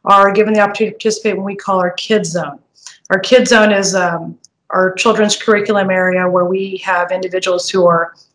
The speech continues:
vi-, not only victims of family violence, but maybe family members or witnesses, where they can participate in our curriculum there. It has been different during covid. I'm not going to, um, dance around that, but we have a really wonderful program, um, coordinated by Esmeralda Cuevas of our staff.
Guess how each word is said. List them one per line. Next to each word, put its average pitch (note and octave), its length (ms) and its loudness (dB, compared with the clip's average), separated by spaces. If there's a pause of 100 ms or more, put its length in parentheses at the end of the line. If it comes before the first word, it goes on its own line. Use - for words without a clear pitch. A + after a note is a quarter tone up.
(220)
vi-, G#3 100 0
not G3+ 200 4
only G3 180 4
victims G#3+ 360 2
of G#3 100 -2
family G#3 300 2
violence, G3 460 2
but F#3 140 -4
maybe F3+ 260 -6
family F#3 320 -4
members F#3+ 460 0
or E3+ 100 0
witnesses, F3+ 640 -2 (280)
where F#3 100 4
they F#3 100 4
can F#3 120 -4
participate G3 680 -2
in F#3 140 0
our F3+ 220 0
curriculum G3 520 -2
there. F3+ 220 -2
It A3 120 -4
has C#4 240 2
been C#4+ 140 6
different C#4 280 4
during A#3+ 160 2
covid. G3+ 400 2
I'm F#3 120 -2
not G3 200 0
going G3+ 220 -2
to, F3+ 240 -2 (480)
um, F3 400 0 (680)
dance G#3+ 340 4
around G#3 340 2
that, F3+ 200 0
but F3+ 80 -8
we F#3+ 120 -4
have G3 160 -2
a F#3+ 40 -6
really A3+ 240 2
wonderful G#3+ 320 -2
program, F#3+ 600 -2
um, F3+ 280 -4 (420)
coordinated G3 500 2
by F3+ 420 0
Esmeralda F#3 480 -2
Cuevas F#3 460 0
of E3 100 -10
our F3 120 -2
staff. E3 380 -4